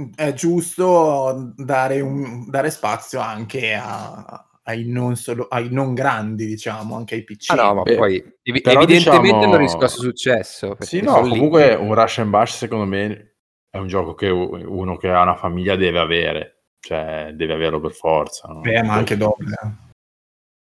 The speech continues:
Speaker 3: Quindi secondo me vo-, è questa l'indicazione che, che bisogna prendere, cioè se tu sei una famiglia e hai dei bambini sono due giochi che devi avere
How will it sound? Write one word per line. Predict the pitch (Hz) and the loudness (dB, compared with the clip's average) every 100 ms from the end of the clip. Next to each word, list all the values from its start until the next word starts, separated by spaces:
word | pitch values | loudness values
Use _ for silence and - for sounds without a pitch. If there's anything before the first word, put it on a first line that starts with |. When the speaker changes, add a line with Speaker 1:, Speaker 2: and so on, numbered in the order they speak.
| _ _ - | _ _ -8
Speaker 3:
Quindi | 90 87 90 90 90 87 87 87 87 | -4 -2 0 2 2 2 2 2 0
secondo | - 92 92 | -4 -4 -2
me | 87 92 | -2 -2
vo-, | 92 95 | 0 0
è | 87 | 0
questa | 101 92 - 85 | -2 -2 0 0
l'indicazione | 85 82 82 - - 85 80 78 | 0 -2 -4 -4 -2 -2 -2 -2
che, | 82 78 | -2 -2
che | - | -4
bisogna | 78 82 85 | -8 -6 -4
prendere, | 78 82 80 78 76 76 - | -2 -2 -2 -4 -6 -8 -8
cioè | - 80 - | -4 -4 -4
se | 85 | -8
tu | - 90 | -4 -4
sei | - 85 | 0 0
una | 82 | 0
famiglia | 98 98 90 87 92 90 | 0 2 2 2 0 2
e | |
hai | 87 | 2
dei | 82 | 0
bambini | 82 98 90 82 82 85 | 2 2 2 0 -2 -4
sono | - 175 | -4 0
due | 175 | 0
giochi | 80 78 78 | 0 -6 -8
che | 82 | -4
devi | 82 | -2
avere | 85 80 80 - - | 0 0 -2 -4 -8